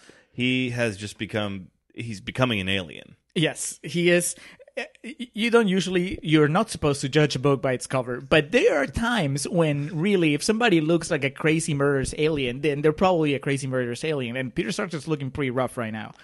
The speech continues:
Speaker 1: And the government picks him up, takes him back to the center in which he performed the original autopsy of Abin Sur. Uh, Tim Robbins, his dad, is there, and he's like, "I'm sorry, this was me that did this to you." And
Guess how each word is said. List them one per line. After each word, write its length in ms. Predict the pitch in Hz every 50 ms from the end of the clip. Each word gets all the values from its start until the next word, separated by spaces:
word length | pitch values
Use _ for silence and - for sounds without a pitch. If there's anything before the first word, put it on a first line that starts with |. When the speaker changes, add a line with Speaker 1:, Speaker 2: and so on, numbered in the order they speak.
| - - - _ -
Speaker 1:
And 280 | - 117 117 113 113
the 60 | 110
government 460 | 104 113 113 113 117 113 113 113 98 -
picks 220 | 120 113 - -
him 100 | 113 113
up, 360 | 117 117 120 107 - - -
takes 240 | - 117 107 95 -
him 80 | 107 101
back 180 | 104 101 98 -
to 60 | -
the 60 | 104
center 340 | 95 - 110 107 101 101 101
in 80 | 98 98
which 180 | 98 95 - -
he 100 | 107 98
performed 440 | - 101 90 - 104 98 95 95 92
the 260 | 92 92 92 92 87
original 640 | 90 95 98 95 92 98 95 92 90 90 85 - - - - - _ _ -
autopsy 520 | 98 101 95 - 104 98 95 - - 101
of 140 | 95 95 98
Abin 420 | 85 80 101 98 92 98 95 92
Sur. 360 | - - 104 95 95 92 90 - - _ _ _ _ -
Uh, 260 | 82 85 85 85 87 - _
Tim 220 | - 117 110 104
Robbins, 380 | 101 98 98 95 92 98 92 90
his 140 | 92 90 85
dad, 240 | 95 92 90 90 90
is 120 | 87 87
there, 200 | 95 92 92 92
and 60 | 90 90
he's 120 | 87 85
like, 160 | 90 85 82 -
"I'm 180 | 87 87 85
sorry, 460 | - - 95 92 92 90 87 87 85
this 280 | 80 85 87 85 - -
was 160 | 87 82 80 87
me 260 | 90 90 90 90 87
that 180 | 82 85 80 69
did 180 | 92 87 82
this 200 | 82 87 80 -
to 120 | - - 87
you." 280 | 82 85 87 87 85
And 160 | 85 85 85